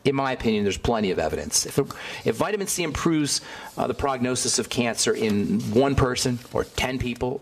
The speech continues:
or even a hundred people or a few people, whatever the number is, it's worth giving it a shot. From the journal Medical Hypothesis, intravenous ascorbate as a tumor-killing therapeutic agent.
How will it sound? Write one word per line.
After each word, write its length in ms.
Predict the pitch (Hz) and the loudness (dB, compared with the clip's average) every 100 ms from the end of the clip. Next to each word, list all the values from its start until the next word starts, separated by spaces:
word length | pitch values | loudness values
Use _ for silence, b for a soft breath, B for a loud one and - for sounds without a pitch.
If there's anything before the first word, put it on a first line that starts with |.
| - | 0
or 220 | 120 107 | 2 2
even 580 | 120 127 117 101 - - | 2 0 0 -2 -8 -6
a 100 | - | -2
hundred 340 | 110 131 123 | 0 0 0
people 260 | 127 127 127 | 0 2 2
or 100 | 117 | 0
a 40 | |
few 220 | - 147 135 | 0 0 2
people, 340 | 135 127 123 | 0 2 0
whatever 380 | 110 98 117 110 | 0 0 0 2
the 80 | 101 | 2
number 320 | 104 107 107 | 2 4 4
is, 260 | 120 113 - B B B B | 2 0 -4 B B B B
it's 180 | 131 - | 2 4
worth 400 | 120 120 - - | 2 2 -2 -2
giving 240 | 117 113 | 0 2
it 160 | 113 104 | 2 2
a 60 | |
shot. 520 | - - 135 131 - B B B B B | 2 2 2 0 -6 B B B B B
From 380 | - - 117 110 | -20 -4 -2 0
the 60 | 101 | 0
journal 260 | 120 120 | 0 0
Medical 400 | 107 117 123 117 | 0 0 0 0
Hypothesis, 880 | 107 104 123 123 123 120 120 113 - | 0 0 0 0 0 0 2 2 2
intravenous 680 | - 139 135 117 135 123 - | 2 2 2 2 2 2 0
ascorbate 600 | - 131 120 120 120 117 B B B B | 2 2 2 0 -2 -6 B B B B
as 240 | - 107 107 | -2 0 0
a 100 | 82 | -2
tumor-killing 1300 | - - 196 180 180 - - - - 156 139 131 127 | 0 0 2 0 -2 -6 -16 -6 0 2 2 0 -2
therapeutic 600 | - 131 120 - 117 110 | -2 -2 -2 -2 -2 2
agent. 380 | 104 92 87 | 2 2 -2